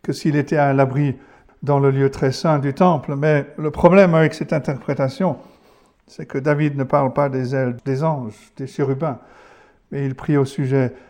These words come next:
de tes ailes, des ailes de Dieu.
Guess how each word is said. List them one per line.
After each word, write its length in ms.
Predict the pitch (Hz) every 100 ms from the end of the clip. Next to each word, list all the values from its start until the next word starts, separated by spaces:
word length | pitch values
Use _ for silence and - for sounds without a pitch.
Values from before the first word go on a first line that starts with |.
| _ _
de 120 | 139
tes 400 | 127 - 151 139
ailes, 340 | 131 120 107 104 _ _ _ _ _ 127
des 200 | 123 135
ailes 220 | 127 117 - _ _ _ -
de 140 | 131
Dieu. 400 | 123 135 123 101